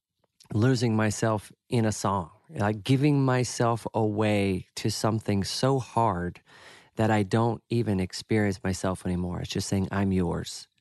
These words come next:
Like, I don't, I don't even exist anymore because I am now eternally connected to source, to something greater. And so, of course, that's what you'd want on your wedding day, is to look into your partner's eyes and say,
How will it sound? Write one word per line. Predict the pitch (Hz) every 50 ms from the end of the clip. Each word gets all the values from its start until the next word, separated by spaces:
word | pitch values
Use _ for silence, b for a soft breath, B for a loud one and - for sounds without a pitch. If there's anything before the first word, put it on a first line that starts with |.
| _ _ _
Like, | - 98 - -
I | - 104
don't, | 107 107 95 - - -
I | 98 110
don't | 117 113
even | 104 92 92 90
exist | 92 85 92 95 95 92 98 - -
anymore | 107 113 113 117 117 120
because | 110 107 101 - 98 90 98
I | 92
am | 95 95 98 98 98
now | 98 98 101 104 104 107 117 117 - b b b b b b b b
eternally | 113 98 - - - - 123 117 113 113 110 110 101
connected | - - - 95 98 95 92 - - 98 90 -
to | - - 104 98 95 92
source, | 85 - - - - - 90 87 82 78 - - - - -
to | - - - 90
something | - - 110 101 98 98 - 101 87
greater. | 92 87 90 92 90 90 85 87 85 87 - B B B B B B B B B
And | B 131
so, | - 160
of | 135 113
course, | - - - - 160 151 135 -
that's | - - 120 113 - - -
what | 110 107 107 - 104
you'd | 104 98
want | 95 98 98 98 95 -
on | - 92
your | 90 87 85 82
wedding | 85 107 104 95 92 87 87
day, | - - 87 80 82 82 78 - -
is | - 101 92 -
to | - - 107
look | 101 101 117 110 -
into | 113 95 95 - 107
your | 98 92 85
partner's | - - 110 92 - 92 92 87 98
eyes | 95 90 90 87 85 80
and | 85 80
say, | - - 90 85 85 85